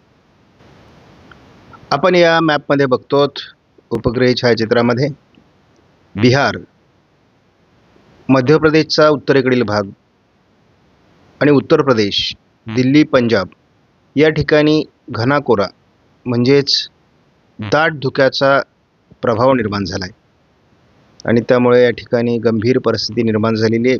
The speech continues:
पिकांवर, प्रवासावर, गाड्यांच्या वाहतुकीवर आणि प्रकृतीवर देखील याचा विपरीत परिणाम होतोय. ताज्या अपडेटनुसार भारतीय हवामान खात्याने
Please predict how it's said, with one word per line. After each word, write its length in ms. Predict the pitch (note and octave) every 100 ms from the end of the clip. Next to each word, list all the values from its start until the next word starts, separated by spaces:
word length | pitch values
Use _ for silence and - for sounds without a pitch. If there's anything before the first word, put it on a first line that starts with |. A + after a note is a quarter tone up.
| -
पिकांवर, 560 | B2 C#3+ D#3+ E3+ F3 F3 - _ _ _ _ _ _ _ _ _ _ _ _ _ _ _ _ _ _ -
प्रवासावर, 600 | C3 D3 D#3 D#3+ A#2 G2+ - _ _ _ _ _ _ B2+
गाड्यांच्या 420 | B2+ C3+ C3+ C#3+ C3
वाहतुकीवर 560 | C3 C3+ C3+ C3 G#2 G2 - _ _ _ _ _ _ _ _ _ - G#3 - _ _ -
आणि 160 | C3+
प्रकृतीवर 580 | D3 D3+ C#3 D#3 F3 D#3
देखील 400 | B2 A#2 G#2 G2+
याचा 360 | A2 G#2 - A#2+ -
विपरीत 340 | A#2+ A#2 B2+ A#2+ -
परिणाम 300 | G#2+ G2+ F2+
होतोय. 240 | F#2+ F#2+ - _ _ - - - - - - - -
ताज्या 220 | D#3 D#3+
अपडेटनुसार 720 | F#3 E3+ F3+ E3+ C#3+ - A#2 A2+
भारतीय 340 | A2 A#2+ C#3
हवामान 200 | C3+ C3+
खात्याने 420 | C3 B2 A#2 F#2+